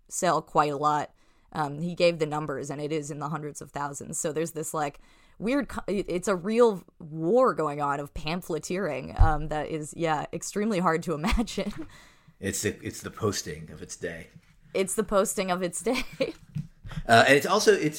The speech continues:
Speaker 2: it's very striking how much, um, the kind of struggle, uh, that plays out over the course of the early and mid seventeen nineties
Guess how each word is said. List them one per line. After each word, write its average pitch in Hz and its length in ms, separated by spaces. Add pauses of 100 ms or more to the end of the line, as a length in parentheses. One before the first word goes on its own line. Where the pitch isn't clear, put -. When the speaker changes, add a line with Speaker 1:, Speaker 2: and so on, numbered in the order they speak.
Speaker 2:
it's 147 140
very 190 160
striking 147 500
how 113 160
much, 98 560
um, 90 680 (1400)
the 92 920 (2000)
kind 113 200
of 90 180
struggle, 98 920
uh, 82 420
that - 200
plays 95 240
out 92 380 (120)
over 92 220
the 90 60
course 98 240
of 95 80
the 85 300
early 95 320
and 90 100
mid 87 160
seventeen 90 360
nineties 92 580